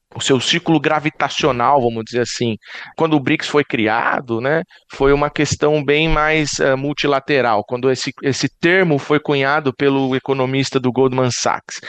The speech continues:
era uma questão mais multilateral, eh, simétrica. Hoje é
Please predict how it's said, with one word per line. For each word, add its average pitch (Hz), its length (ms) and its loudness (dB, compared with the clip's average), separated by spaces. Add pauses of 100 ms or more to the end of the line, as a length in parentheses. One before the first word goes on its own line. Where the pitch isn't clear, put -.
(140)
era 120 160 2
uma 135 100 0
questão 165 420 0
mais 170 380 0 (260)
multilateral, 160 1080 2
eh, 160 240 4
simétrica. 131 920 -2
Hoje 175 440 2
é 135 260 2